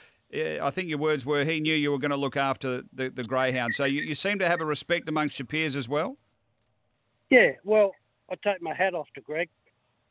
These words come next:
Speaker 2: He pro-, he's produced a lot of good dogs. And that's his life. Him and his family, that's what they work for. And, uh, yeah, they're exceptional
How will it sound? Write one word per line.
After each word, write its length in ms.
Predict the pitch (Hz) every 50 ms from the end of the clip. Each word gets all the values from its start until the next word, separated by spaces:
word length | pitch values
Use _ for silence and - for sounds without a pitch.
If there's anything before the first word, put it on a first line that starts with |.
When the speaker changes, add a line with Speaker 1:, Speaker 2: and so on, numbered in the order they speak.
| _ -
Speaker 2:
He 260 | 160 170 175 175 160 -
pro-, 100 | - 165 143 139 _ -
he's 200 | 175 185 170 - - -
produced 380 | 165 139 - 175 170 156 - -
a 80 | 151 143
lot 380 | 143 147 151 160 175 185 160
of 100 | 160 131
good 140 | 135 147 131 - -
dogs. 240 | 147 147 143 120 - - - - _ - _ - - _ _ -
And 460 | 139 147 156 165 165 160 156 147 143 - _ _ _ _ _ -
that's 160 | 180 190 - -
his 180 | 160 151 135 143
life. 320 | 160 175 165 143 120 107 - _ _ _ _ _ _ _ _ _ _ _ _ -
Him 180 | 160 180 180 175
and 80 | 156
his 100 | 147 143 - -
family, 380 | 156 160 160 170 170 170 170 156
that's 220 | 165 175 - -
what 140 | 160 160 131
they 120 | 143 143
work 260 | 139 139 156 160 151 - -
for. 180 | 147 127 107 - _ _ _ _ _ _ - - - - -
And, 480 | 143 143 151 156 156 156 156 151 151 156
uh, 220 | 165 160 165 156 147 - _ _ _ _ _ _ _ _ _ _ _ _ -
yeah, 120 | 135 131 120
they're 140 | 160 160 156
exceptional 640 | 151 - - 202 202 - - 185 170 160 151 143